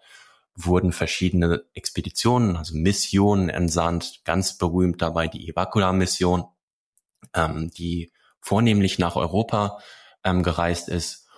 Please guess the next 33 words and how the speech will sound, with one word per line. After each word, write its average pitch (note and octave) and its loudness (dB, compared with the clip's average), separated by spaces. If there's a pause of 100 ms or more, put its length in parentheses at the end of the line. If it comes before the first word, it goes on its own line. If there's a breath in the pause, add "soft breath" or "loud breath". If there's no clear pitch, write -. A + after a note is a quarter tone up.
(120)
und - -12
sich - -6
aus F#2 0
verschiedenen A2 0
Ländern F#2 2
so F2+ 0
das F2 -4
Beste F#2 -2
zusammengepickt F2 -2
hat. - -8 (520 soft breath)
Ähm, D2+ -2
was - -2
beispielsweise E2 0
das E2 -4
politische F#2+ 0
System F2 0
angeht F2 0
und E2 0
auch D2+ -2
das - -6
militärische F#2+ 0
System, F2+ 0
war F2 0
Großbritannien G2+ 0
ein G2+ 4
ganz G2 2
großer G2 0
Einfluss, F#2 -2 (520 loud breath)
auch G2+ 0
was G2 0
den E2+ 0
Linksverkehr G2+ 0
angeht, G2+ -2